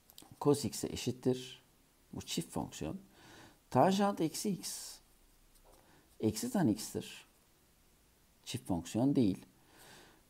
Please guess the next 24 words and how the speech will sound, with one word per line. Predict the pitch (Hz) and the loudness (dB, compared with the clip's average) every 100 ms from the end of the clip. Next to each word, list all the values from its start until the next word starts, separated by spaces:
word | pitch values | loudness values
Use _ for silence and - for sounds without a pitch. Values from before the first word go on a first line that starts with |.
| - | 6
Eksi | 127 127 311 | 6 6 2
cos | 226 151 - | 2 2 2
x, | 113 - - - - - _ _ _ _ _ _ _ _ _ _ | -2 -2 -8 -8 -12 -18 _ _ _ _ _ _ _ _ _ _
buraya | 143 226 247 | 4 4 4
eksi | 151 - 254 | 2 0 -2
x | 254 | 0
yazarsak | 170 202 277 - - - - - _ - _ - _ _ - - | 0 2 0 -2 -4 -6 -20 -20 _ -20 _ -20 _ _ -20 -2
yine | 247 320 | 4 8
ilk | 151 - | 8 8
fonksiyonu | 110 92 - 80 69 | 4 4 2 -4 -4
buluruz. | 60 - - | -4 -4 0
Eksi | 127 127 - - | 0 0 -4 0
cos | 95 92 - - - - | 0 0 -4 -14 -14 -10
x. | 73 - - - _ _ 165 | -10 -10 -14 -18 _ _ -16
Bu | |
çift | - - - | -12 -12 -8
fonksiyon. | - 123 127 123 127 - - - - - | -4 -4 -4 -6 -8 -14 -20 -20 -20 2
Yine | 311 277 | 6 6
sinüs | - 302 247 - | 6 2 2 4
değeri | 113 92 110 - - _ _ - | 6 6 4 -4 -18 _ _ -10
çift | - 220 | -4 -4
fonksiyon | - 139 127 110 | 4 4 4 2
olmadığını | 95 80 65 - - - - | 2 0 -4 -8 -14 -18 2
görmüştük. | 120 147 160 - 165 | 6 6 4 -2 -6